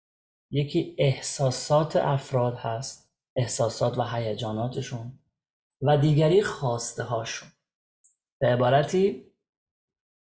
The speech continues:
می‌تونیم این گونه بگوییم که رشد فردی و فرهنگی جامعه در گرو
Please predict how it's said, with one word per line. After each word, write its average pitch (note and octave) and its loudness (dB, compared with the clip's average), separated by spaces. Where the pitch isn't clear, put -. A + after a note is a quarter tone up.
می‌تونیم D#3+ 2
این D3 4
گونه D3 2
بگوییم A2+ -2
که - -6
رشد E3+ 4
فردی B2 0
و D3 2
فرهنگی B2+ 0
جامعه A#2 0
در B2 4
گرو C#3 2